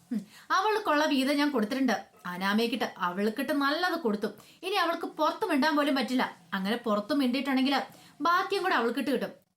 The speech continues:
കിട്ടുക മാത്രമല്ല അവൾ ഈ വീടിന് പുറത്താവും. ഈ വീട്ടിലുള്ള എല്ലാം സത്യം അറിഞ്ഞിട്ടുണ്ടെങ്കിൽ പിന്നെ അവൾക്ക് ഈ വീട്ടിൽ പിടിച്ചു നിൽക്കാൻ പറ്റില്ല. അതുകൊണ്ട് അവൾക്ക് ആരോടും ഈ കാര്യങ്ങളൊന്നും തുറന്നു പറയാൻ പോലും പറ്റില്ല എന്ന് പറയാം." അത് കേട്ടപ്പോ നയന പറഞ്ഞു,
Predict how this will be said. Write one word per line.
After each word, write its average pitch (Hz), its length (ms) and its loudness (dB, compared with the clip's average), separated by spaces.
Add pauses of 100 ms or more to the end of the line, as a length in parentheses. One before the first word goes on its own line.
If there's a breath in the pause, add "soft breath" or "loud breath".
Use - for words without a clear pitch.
(280)
കിട്ടുക 208 200 -4
മാത്രമല്ല 254 640 0
അവൾ 202 300 0
ഈ 247 60 2
വീടിന് 214 340 0
പുറത്താവും. 220 520 -2 (280 loud breath)
ഈ 370 100 0
വീട്ടിലുള്ള 302 500 0
എല്ലാം 285 220 0
സത്യം 285 360 0
അറിഞ്ഞിട്ടുണ്ടെങ്കിൽ 254 520 2 (220)
പിന്നെ 202 200 -2
അവൾക്ക് 254 220 0
ഈ 294 40 0
വീട്ടിൽ 254 300 0
പിടിച്ചു 226 240 -2
നിൽക്കാൻ 285 220 0
പറ്റില്ല. 269 400 0 (300 loud breath)
അതുകൊണ്ട് 320 500 0
അവൾക്ക് 214 260 -4
ആരോടും 208 380 0
ഈ 269 40 -2
കാര്യങ്ങളൊന്നും 254 560 0
തുറന്നു 226 200 2
പറയാൻ 262 260 2
പോലും 254 180 2
പറ്റില്ല 247 320 0
എന്ന് 240 140 2
പറയാം." 208 360 0 (1400)
അത് 190 140 -14
കേട്ടപ്പോ 196 300 -8
നയന 196 320 -2
പറഞ്ഞു, 208 140 -2